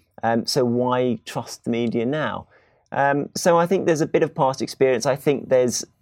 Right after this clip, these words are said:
you know, a bit of, uh, present critique in, in all this as well. And, and, you know, as, as we've been discussing, people's concerns about what they would, uh,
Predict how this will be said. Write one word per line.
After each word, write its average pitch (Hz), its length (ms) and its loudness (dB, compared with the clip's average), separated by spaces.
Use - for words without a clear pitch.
you - 540 -10
know, 101 220 -4
a - 60 -6
bit - 320 -4
of, 110 220 -2
uh, 98 220 -6
present - 500 -6
critique - 600 -6
in, 104 280 -6
in 110 180 -4
all 104 160 -4
this 104 200 -6
as 104 120 -6
well. 113 300 0
And, 104 120 -4
and, 101 140 -6
you 98 60 -6
know, 92 160 -6
as, 101 140 -8
as - 200 -10
we've 101 180 -8
been 98 120 -6
discussing, 95 500 -8
people's 110 260 -2
concerns 104 500 -4
about 101 420 -6
what 113 240 -12
they 107 100 -4
would, 101 240 -8
uh, 101 160 -2